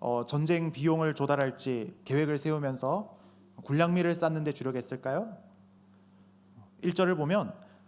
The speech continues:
"하나님 말씀을 선포했다"라고 말합니다. 또 삼 절을 보면 "하나님의 명령을 다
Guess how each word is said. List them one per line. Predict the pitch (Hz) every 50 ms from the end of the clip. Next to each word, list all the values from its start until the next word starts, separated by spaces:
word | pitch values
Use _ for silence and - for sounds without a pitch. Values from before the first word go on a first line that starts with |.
| - - -
"하나님 | - - 185 202 220 226 247 254 240
말씀을 | 190 143 135 131 - - - 147 170 208 247 262 - - - - - -
선포했다"라고 | - - - 175 165 156 175 165 143 - - 135 131 123 113 104 104 101 104 107 110 107 - 127 151 190 202
말합니다. | 202 - 107 110 101 90 87 87 - - - - - - - - - - - - - -
또 | - 160
삼 | 156 185 202
절을 | 202 220 214 208
보면 | 190 180 175 170 202 254 277 - - - - - - - -
"하나님의 | - - - 208 214 220 226 240 240 269 277
명령을 | 233 190 156 151 147 143 135 147 170 214 247 247 -
다 | - 123 127 131 151 185 214 220